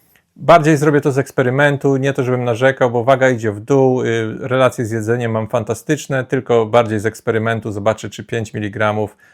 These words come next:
y, pozwoli podtrzymać ten sam stan, który miałem przez pierwsze cztery tygodnie. Chciałbym też, y, podziękować wszystkim za, za komentarze i, i pozdrowić wszystkich mondżarowców. Y,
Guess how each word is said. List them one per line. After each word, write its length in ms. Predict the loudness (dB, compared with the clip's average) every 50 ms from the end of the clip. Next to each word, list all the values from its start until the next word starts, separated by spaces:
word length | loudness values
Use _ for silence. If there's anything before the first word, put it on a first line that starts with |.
| _ _ _ -14 -12
y, 60 | -8
pozwoli 480 | -6 -6 -6 -2 2 2 2 2 0
podtrzymać 580 | -4 -6 -8 -6 -6 -4 -4 -2 -2 -4 -4 -4
ten 160 | -4 -4 -4
sam 260 | 0 0 0 0 -2
stan, 280 | -4 -2 -2 -2 -2 -2
który 200 | -6 -8 -8 -4
miałem 220 | -2 -2 -2 -2 -4
przez 180 | -6 -10 -10
pierwsze 360 | -4 -2 -2 -2 -2 -4 -10 -12
cztery 340 | -12 -8 -6 -4 -4 -4
tygodnie. 540 | -6 -6 -4 -2 -2 -2 -2 -6 -12 -16 -18 _ _ _ _ _
Chciałbym 420 | _ -4 0 0 2 2 0 2
też, 260 | 2 2 2 0 0 -2
y, 200 | -2 -2 -2 -2
podziękować 580 | -4 -4 -4 -4 -4 0 2 2 4 4 2 0
wszystkim 360 | 0 -6 -8 -6 -6 -6 -2
za, 440 | 2 2 4 4 4 4 2 2 -2 -4
za 160 | -2 -2 -2
komentarze 1040 | -2 -2 -2 -2 -2 -2 2 4 4 4 4 2 2 2 2 2 2 0 0 -4 -8
i, 300 | -10 -10 -10 -8 -8 -8
i 60 | -8
pozdrowić 460 | -6 -6 -6 -4 -2 -2 -2 -2 -2 -6
wszystkich 380 | -8 -10 -10 -8 -8 -8 -8
mondżarowców. 1000 | -6 -6 -4 -2 0 2 2 2 2 0 -2 -6 -4 -2 -2 -2 -4 -6 -10 -14
Y, 540 | -10 -6 -4 -4 -2 -2 -4 -4 -6 -8